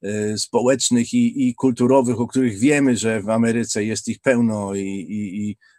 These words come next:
rasa, klasa, etniczność, preferencje se-, seksualne, y, myślenie o przeszłości dzisiaj. Przecież Amerykanie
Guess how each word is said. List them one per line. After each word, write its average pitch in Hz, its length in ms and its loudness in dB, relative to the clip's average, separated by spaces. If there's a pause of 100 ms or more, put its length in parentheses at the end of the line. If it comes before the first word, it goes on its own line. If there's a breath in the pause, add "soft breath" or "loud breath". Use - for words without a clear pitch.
rasa, 113 480 0
klasa, 110 640 0
etniczność, 113 1000 -2 (260 soft breath)
preferencje 117 680 0
se-, 120 440 2
seksualne, 113 1080 0 (360 soft breath)
y, 113 200 -4
myślenie 147 600 2
o - 80 2
przeszłości 160 760 -2
dzisiaj. 101 460 -8
Przecież 82 380 -12
Amerykanie 117 680 -2